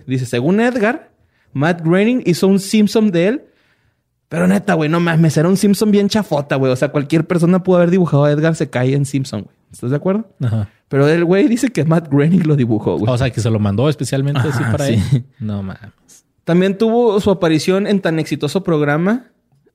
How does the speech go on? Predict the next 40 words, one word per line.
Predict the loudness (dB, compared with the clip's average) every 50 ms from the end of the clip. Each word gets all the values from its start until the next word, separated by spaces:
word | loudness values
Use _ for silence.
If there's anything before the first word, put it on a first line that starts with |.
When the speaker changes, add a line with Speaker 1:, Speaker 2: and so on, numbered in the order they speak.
| _ -8
Speaker 1:
en | -6 -6 -4
tan | -2 -2 -4
exitoso | -4 -6 -8 -10 -10 -8 -8 -6
programa | -6 -4 -4 -2 -4 -4
que | -6 -8
se | -6 -4
llamaba | -4 -2 -2 -2 -4 -4 -6 -6
Wax | -8 -8 -8 -8 -12 -12 -8
T | -6 -4
V. | -4 -4 -6 -10 _ _ _ _ _ _ _ _ _ _ _ _
<laughs> | _ -20 -20 -20 -20 -18 -16 -14 -16 -16 -16
¿Sí | -18 -14 -10
te | -6 -2
acuerdas | 0 0 2 2
del | 2
programa? | 2 0 0 0 0 -2 -2
Speaker 2:
Wax, | -4 -4 -8 -8 -6
no, | -6 -6 -6 -6
soy | -8 -6 -4 -6 -6
porno, | -4 -4 -6 -4 -4 -4 -4
esa | -6 -6 -8
cosa. | -4 -2 0
Speaker 1:
No, | 0 0 0
ay, | -2 -4 -4 -2 0
güey, | 0 2
pasaba | 2 2 0 2 2 2
en | 2
el | 0 0 0
canal | 0 0 0 0 0
cinco, | 0 0 0 0 2 2 0 0
Wax | 0 -2 -4 -6 -4
T | -2 0
V, | 0 2 2 0 -2 -4 -8 _ _ _ -2
humor | 0 2 2 4 2 2 0
ácido, | 0 -2 -2 -2 -6 -8 -6 -8 -12 -12 -16 _ -10
¿no? | -8 -6 -6 -8 -8 -10
Salía | -8 -6 -4 -2 -2
hasta | -2 -2 -2 0 0 0 0 -2 -2 -4 -6 _ _ _ _ _ _ -6
Campomanes, | -4 -4 -2 0 0 0 0 0 0 0 -2 -2 -2
güey, | -2 -4 -4 -6